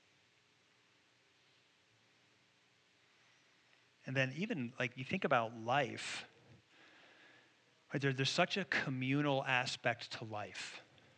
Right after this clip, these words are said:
Right? It, it's to be lived in community. Right? Psalm, uh, excuse me, Proverbs eighteen one says, "Those who, who isolate,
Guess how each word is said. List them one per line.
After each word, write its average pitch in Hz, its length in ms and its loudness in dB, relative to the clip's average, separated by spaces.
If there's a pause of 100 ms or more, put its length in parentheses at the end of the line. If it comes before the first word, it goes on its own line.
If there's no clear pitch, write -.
(2250)
Right? 139 100 2
It, 151 180 0
it's 143 200 0
to 160 100 2
be 135 140 4
lived 165 320 4
in 156 140 2
community. 123 800 -2 (680)
Right? 123 100 -4
Psalm, 165 480 6 (300)
uh, 127 40 0
excuse 127 280 0
me, 117 60 2
Proverbs 156 420 4
eighteen 151 420 2
one 135 280 4
says, 127 300 2
"Those 143 300 2
who, 151 100 -4
who 135 200 -2
isolate, 131 440 2